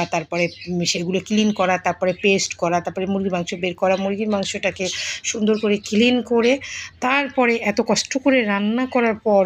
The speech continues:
যদি আম-, এই যে বাসার মধ্যে নানা রকম পুষ্টিবিদরা এসে "আর একটু লবণ হলে ভালো হতো, আর একটু হলুদ হলে ভালো হতো, আর একটু মরিচ কম হলে ভালো হতো, আর একটু রসুনের স্মেলটা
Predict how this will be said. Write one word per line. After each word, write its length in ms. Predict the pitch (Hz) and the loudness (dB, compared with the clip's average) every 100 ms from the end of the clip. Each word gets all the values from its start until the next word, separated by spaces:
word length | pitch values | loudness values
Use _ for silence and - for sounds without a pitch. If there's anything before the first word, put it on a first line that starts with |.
| 180 | 2
যদি 320 | 202 175 185 180 - - - - | 0 2 0 0 -6 -10 -10 -4
আম-, 200 | 196 208 _ - | -2 -2 _ -6
এই 140 | - 302 | -2 0
যে 120 | 302 | 0
বাসার 340 | 214 202 247 | 0 -2 0
মধ্যে 220 | 240 226 220 | 0 0 0
নানা 300 | 190 254 302 | 0 -2 -2
রকম 220 | 277 262 226 | -2 -2 -2
পুষ্টিবিদরা 760 | 214 - - 190 180 165 208 190 | -2 -2 0 0 0 0 0 0
এসে 300 | 170 - 190 160 - _ - | 0 -2 -2 -4 -8 _ -6
"আর 120 | 262 | -6
একটু 220 | 277 - | -4 -2
লবণ 280 | 226 185 208 | 0 2 0
হলে 160 | 208 202 | 0 0
ভালো 200 | 190 196 | 2 0
হতো, 220 | 190 202 220 - | -2 -4 -4 -2
আর 100 | 247 | -2
একটু 240 | 247 - | -4 -10
হলুদ 260 | 208 202 208 | -4 -2 -2
হলে 180 | - 202 | 0 -2
ভালো 240 | 190 190 196 | 0 -2 -4
হতো, 200 | 202 - - | -6 -10 -14
আর 200 | - 285 | -4 0
একটু 240 | 311 311 269 | 0 0 0
মরিচ 260 | 180 180 | 2 -2
কম 240 | - 202 240 | -4 -4 -4
হলে 200 | 233 233 214 | -4 -4 -2
ভালো 220 | 208 202 | -2 -2
হতো, 200 | 208 - - | -4 -6 -8
আর 120 | 202 | -8
একটু 180 | 190 - | -8 -6
রসুনের 460 | 180 185 208 208 214 - - - - | -4 -4 -6 -6 -6 -6 -6 -4 -2
স্মেলটা 560 | 214 - 233 247 - | -2 2 2 2 0